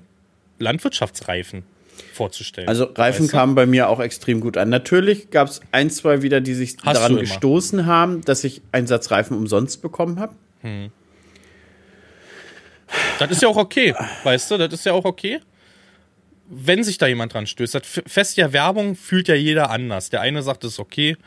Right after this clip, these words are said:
Speaker 1: dass du Werbung machst und du sagst, du, du hast die Mühe und du wirst dafür bezahlt und wenn du halt als Reifen bekommst, ne?
Speaker 2: Genau.
Speaker 1: Manche sagen,
Speaker 2: Aber ich
Speaker 1: muss
Speaker 2: mein,
Speaker 1: halt nicht.
Speaker 2: es ist ja, es ist ja, es steht ja jedem frei,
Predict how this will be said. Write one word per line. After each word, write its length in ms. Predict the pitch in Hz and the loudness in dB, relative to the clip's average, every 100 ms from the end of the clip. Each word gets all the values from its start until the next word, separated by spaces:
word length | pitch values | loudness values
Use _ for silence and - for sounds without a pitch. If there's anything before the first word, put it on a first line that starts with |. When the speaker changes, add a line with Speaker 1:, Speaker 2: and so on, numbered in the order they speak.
| - _ | -20 _
Speaker 1:
dass 140 | 123 | -8
du 100 | - | -6
Werbung 320 | 113 120 147 156 | -2 -2 -2 -4
machst 300 | 156 - - | -6 -6 -10
und 180 | 120 | -10
du 100 | - | -10
sagst, 320 | 110 117 123 - - - | -2 0 0 -6 -20 -14
du, 180 | - 117 | -8 -8
du 140 | 113 113 | -4 -4
hast 180 | 117 | -4
die 60 | 117 | -6
Mühe 340 | 117 156 180 | -6 2 4
und 160 | 151 127 | 2 -2
du 80 | 117 | -8
wirst 180 | 120 - | -6 -6
dafür 200 | - 107 | -6 -10
bezahlt 340 | - 135 147 | -4 -2 -2
und 120 | 143 | -2
wenn 180 | 151 185 | -2 -2
du 80 | 208 175 | -4 -4
halt 260 | 151 151 | -6 -6
als 220 | - 135 - | -10 -8 -2
Reifen 280 | 120 131 | -2 -2
bekommst, 480 | 101 - 98 87 - | -8 -12 -14 -14 -18
ne? 100 | 98 - _ _ _ _ _ - | -18 -20 _ _ _ _ _ 0
Speaker 2:
Genau. 200 | 147 139 | 2 2
Speaker 1:
Manche 260 | 123 139 | 0 -2
sagen, 240 | 139 139 143 | 0 2 4
Speaker 2:
Aber 140 | 160 | 4
ich 60 | 180 | 4
Speaker 1:
muss 60 | |
Speaker 2:
mein, 120 | 185 185 | 4 4
Speaker 1:
halt 140 | 190 | 2
nicht. 160 | 175 - | -2 -2
Speaker 2:
es 140 | 170 | -2
ist 180 | 208 - | 0 4
ja, 120 | 196 | 6
es 240 | 170 165 | 6 0
ist 420 | - 170 165 175 185 | 0 -2 0 0 4
ja, 180 | 180 - | 2 2
es 120 | 156 | 0
steht 220 | - 185 | 4 4
ja 80 | 180 | 6
jedem 220 | 160 165 | 6 4
frei, 460 | 160 - 135 117 | 4 2 4 2